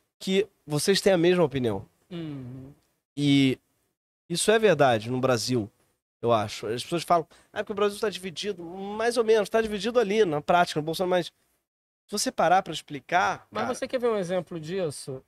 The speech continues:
Speaker 2: Teve uma greve de caminhoneiros aí com um pedido pra intervenção militar. Os caras, os caminhoneiros lá,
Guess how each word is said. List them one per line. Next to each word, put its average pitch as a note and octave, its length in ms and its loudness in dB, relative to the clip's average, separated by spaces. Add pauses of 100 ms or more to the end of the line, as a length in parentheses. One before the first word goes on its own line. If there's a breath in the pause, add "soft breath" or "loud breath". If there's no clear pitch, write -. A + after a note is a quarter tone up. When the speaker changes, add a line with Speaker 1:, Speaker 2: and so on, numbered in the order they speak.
(180)
Speaker 2:
Teve F3 320 -4
uma E3 840 -2 (340)
greve E3+ 300 0
de E3+ 80 -10
caminhoneiros D#3 800 -2
aí D#3 480 -6 (120)
com D3+ 220 -8
um - 20 -14
pedido D#3 720 -10
pra C#3+ 720 -2 (1000)
intervenção F#3 640 0
militar. D3 560 -6 (1120)
Os C#3 140 -14
caras, F3 260 0
os - 60 -18
caminhoneiros F3+ 520 -2
lá, F#3 300 -6